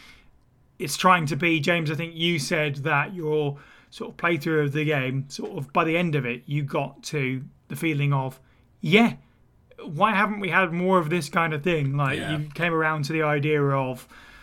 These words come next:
Speaker 1: the potential of this game, and I think that really,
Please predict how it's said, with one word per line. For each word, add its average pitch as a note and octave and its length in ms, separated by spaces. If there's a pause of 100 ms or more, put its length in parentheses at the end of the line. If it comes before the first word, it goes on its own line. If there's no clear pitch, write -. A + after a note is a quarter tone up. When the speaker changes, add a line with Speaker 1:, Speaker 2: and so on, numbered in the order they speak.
(280)
Speaker 1:
the D3 140
potential D3+ 600
of B2+ 120
this C#3 180
game, C3 240
and D3 80
I D#3 60
think E3 260
that C#3+ 240
really, D3 440